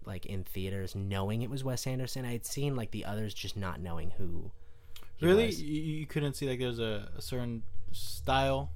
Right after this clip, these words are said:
Speaker 1: Oh, I, like, I could
Speaker 2: Those
Speaker 1: recognize the style, but I never, like, had thought to ask, like, "Who, who directed this?"
Speaker 2: Okay.
Speaker 1: Um, which is so funny 'cause, like, Owen Wilson writes a lot of those movies. <laughs> Um,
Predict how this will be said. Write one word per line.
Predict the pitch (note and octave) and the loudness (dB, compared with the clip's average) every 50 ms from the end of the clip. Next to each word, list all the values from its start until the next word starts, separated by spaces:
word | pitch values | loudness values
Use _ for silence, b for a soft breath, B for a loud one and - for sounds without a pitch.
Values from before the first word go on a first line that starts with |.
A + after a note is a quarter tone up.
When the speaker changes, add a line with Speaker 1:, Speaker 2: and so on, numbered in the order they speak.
| - - - | 0 4 8
Speaker 1:
Oh, | F#3+ G#3 F#3+ D#3 - | 10 10 10 10 10
I, | - E3+ F3+ | 8 8 10
like, | F3+ G3 F#3+ D3 | 10 10 8 8
I | - E3 | 6 4
could | - F#3+ D#3+ | 4 4 4
Speaker 2:
Those | - | 6
Speaker 1:
recognize | F3 F3+ F3+ G3+ F#3 E3+ E3 E3 C#3+ C#3 | 4 6 6 6 6 8 8 6 4 4
the | C3+ | 0
style, | - - - C3+ C#3 D3+ D3+ | 0 2 2 4 6 6 6
but | D3 C#3+ | 6 6
I | C3+ B2+ | 4 4
never, | B2+ C3 C3 C3 C3+ C3 | 4 4 4 4 4 4
like, | B2+ A#2 A2 G#2 - - - - - - - - | 4 4 4 2 2 2 0 -2 -2 -4 -2 0
had | - C3+ B2+ - | 2 2 2 2
thought | - - B2+ B2 - | 4 4 4 4 4
to | - - | 6 6
ask, | - A#3 - - - | 6 6 6 6 4
like, | B2 A#2 - | 4 4 4
"Who, | - F#3 G3+ G#3+ G#3+ G#3+ G3+ | 4 4 4 4 4 2 2
who | F#3+ - C3+ D3+ G3 F#3+ | 2 2 2 4 4 4
directed | G3+ A3+ B3 - - - | 4 4 2 2 0 0
this?" | - C2+ - - - - - | -2 -2 -4 -4 -4 -4 -2
Speaker 2:
Okay. | C3+ C3+ - - G2+ | -2 0 2 2 2
Speaker 1:
Um, | F#2+ F2+ F2 B B B B B B B B B - | 2 0 -2 B B B B B B B B B -2
which | D#3 - | -2 0
is | - - | 0 0
so | - C#3+ | 0 0
funny | - D3 B2+ G#2 | 0 0 0 0
'cause, | - A2 - | -2 -2 -4
like, | G2+ - - | -4 -4 -2
Owen | A#2 A#2 G#2 G2 | -2 -2 -2 -2
Wilson | G2+ A#2 - - F#2+ F#2 | -2 -4 -4 -4 -4 -4
writes | F2+ F2 E2+ - F2 | -4 -4 -4 -6 -6
a | |
lot | F2 F2 E2+ E2+ | -4 -4 -4 -4
of | E2+ D#2+ | -6 -8
those | - D#2 D#2 - | -8 -10 -8 -8
movies. | E2+ E2+ - F#2 F#2+ - - C#3+ | -8 -8 -6 -6 -6 -4 0 0
<laughs> | C#3 - | 2 4
Um, | F#3+ E3+ C#3 B2+ A2+ G#2+ G#2 F#2+ G2+ | 4 4 4 4 2 0 -2 -2 -4